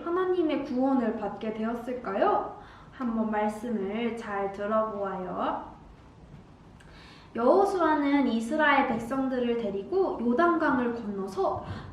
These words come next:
드디어 가나안 땅에 도착했어요. "저기 보이는 성 보이지? 저 성 이름이 여리고라는 성인데 우리들 중에 한 두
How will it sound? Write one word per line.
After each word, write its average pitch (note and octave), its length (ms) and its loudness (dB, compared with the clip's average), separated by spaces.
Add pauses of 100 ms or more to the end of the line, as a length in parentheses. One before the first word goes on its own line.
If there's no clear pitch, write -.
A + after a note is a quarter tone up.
드디어 G4 580 4
가나안 D4 640 2
땅에 C4 320 -2
도착했어요. B3+ 1300 -4 (1300)
"저기 G#4 420 4
보이는 G4 540 6
성 A4+ 280 6
보이지? D#4+ 840 0
저 G#3 260 -2
성 D4 300 0
이름이 A#3+ 680 0
여리고라는 C#4+ 880 2
성인데 C4+ 1000 0 (480)
우리들 D#4+ 520 -2
중에 D#4 600 -2 (100)
한 C#4+ 180 -4
두 C4+ 160 -8